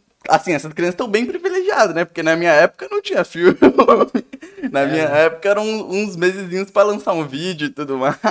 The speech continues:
Speaker 1: Então as crianças tão
Speaker 2: Sabe
Speaker 1: tão,
Speaker 2: que isso é
Speaker 1: tão
Speaker 2: verdade? Que o... a gente também reparou que o público é bem rotativo, <clears throat> né? Nessa, nessa sessão de, de pré-estreias, a gente percebeu
Speaker 1: Uhum.
Speaker 2: que possivelmente oitenta por cento do público era novo,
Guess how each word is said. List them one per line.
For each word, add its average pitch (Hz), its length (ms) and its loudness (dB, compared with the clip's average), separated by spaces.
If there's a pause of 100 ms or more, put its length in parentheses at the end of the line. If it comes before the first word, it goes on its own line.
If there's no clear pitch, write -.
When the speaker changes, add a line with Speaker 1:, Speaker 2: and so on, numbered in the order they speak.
(120)
Speaker 1:
Então 135 360 -4
as 147 140 -6
crianças 170 360 -6
tão 247 580 -8 (720)
Speaker 2:
Sabe 143 180 -4
Speaker 1:
tão, 156 60 -4
Speaker 2:
que 196 80 -12
isso 190 140 -8
é - 20 -6
Speaker 1:
tão 170 80 -6
Speaker 2:
verdade? 143 520 -4 (540)
Que 143 520 -6
o... 131 520 -8
a 131 80 -16
gente 139 240 -16
também 151 220 -12
reparou 156 400 -8
que 147 140 -18
o - 20 -16
público 160 380 -14
é 156 40 -10
bem 135 140 -10
rotativo, 175 640 -10 (100)
<clears throat> 139 540 -16
né? 123 300 -16
Nessa, 127 340 -18
nessa 131 260 -16
sessão 131 320 -18
de, 117 680 -16 (280)
de 131 80 -20
pré-estreias, 143 640 -8
a 147 40 -14
gente 156 180 -14
percebeu 139 440 -12
Speaker 1:
Uhum. 151 40 -12
Speaker 2:
que 180 300 -12 (1160)
possivelmente 151 640 -12
oitenta 156 400 -10
por 190 120 -20
cento 175 240 -14
do 185 80 -16
público 156 300 -14
era 156 120 -6
novo, 135 500 -10